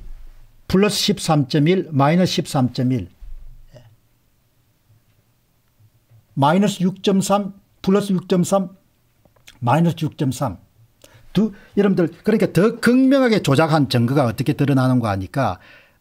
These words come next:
세 명이 없고 두 명만 있으면 정확하게 이런 수치가 일치합니다. 노란색 수치를 보시기 바랍니다.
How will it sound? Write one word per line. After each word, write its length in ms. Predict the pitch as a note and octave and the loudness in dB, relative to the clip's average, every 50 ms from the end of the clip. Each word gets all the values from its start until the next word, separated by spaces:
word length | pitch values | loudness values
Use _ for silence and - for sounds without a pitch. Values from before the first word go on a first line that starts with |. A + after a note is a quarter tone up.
| _ _ _ _ _ | _ _ _ _ _
세 360 | - - - - - C#3+ D3 | -10 -8 -4 0 2 2 4
명이 240 | D3+ F3 G#3+ A#3 A3+ | 4 4 4 4 4
없고 380 | F#3+ D#3 - - - E3+ D#3+ D#3+ | 2 0 0 -2 -2 -2 -2 0
두 160 | - C#3+ C#3 | 0 0 2
명만 380 | C3 D3+ F#3+ A3+ A3 G#3 D#3 C3+ | 4 4 4 4 4 2 2 2
있으면 400 | B2 - - F3 E3 C#3 - - | 0 0 0 0 0 0 -2 -2
정확하게 680 | - - - - - - _ _ - - - A#3+ B3 | -6 -8 -6 -8 -10 -10 _ _ -6 -2 0 2 2
이런 140 | A3 F#3 F3 | 2 2 0
수치가 400 | - - E3 - - F#3 F3+ D#3 | -2 -4 -8 -6 -2 0 0 2
일치합니다. 420 | D3+ D3+ - - D3+ B2 A#2 G2+ G2 | 0 0 -2 -2 -2 0 -2 -2 -2
노란색 400 | B2+ C#3 D#3+ F#3+ F3+ F#3 F3 - | 0 0 2 2 0 -2 -4 -6
수치를 300 | - - - F3+ D3+ C3 | -10 -10 -6 -6 -4 -4
보시기 280 | D3+ D#3 C#3+ D3+ D#3 | -4 -4 -4 -4 -4
바랍니다. 320 | D3 C#3 C#3 D3 C#3+ C#3 | -4 -4 -4 -4 -6 -10